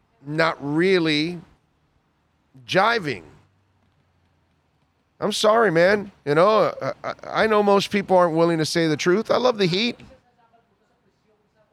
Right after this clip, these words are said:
The Harrison family's been fantastic. Riley's a god. We all know that. But we gotta be honest. As of late, the performance by them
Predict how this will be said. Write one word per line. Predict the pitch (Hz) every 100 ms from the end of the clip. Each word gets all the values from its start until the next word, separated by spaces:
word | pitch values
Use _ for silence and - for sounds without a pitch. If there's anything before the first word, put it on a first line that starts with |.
| _ _ _
The | 190
Harrison | 226 202 190
family's | 180 196 190 190 160
been | 196
fantastic. | 202 202 202 214 240 - 175 123 - _ _ _ _ _ _ -
Riley's | 147 214 233 190
a | 180
god. | 208 233 240 185 85 85 _ _ _ _ _ _ _ _ _ _
We | 156
all | 196 254
know | 233 170 135
that. | 120 85 - _ _ -
But | 196 262 214 214 - -
we | 135
gotta | 202 233
be | 220
honest. | 226 226 277 262 147 - - - - _ _ _ _ _ _ _ _
As | 139 202 185
of | 220
late, | 160 165 214 - _ _ _ _ _ _
the | 123
performance | 143 160 147 - 147 160 202 214
by | - 170 185
them | 160 156 190 226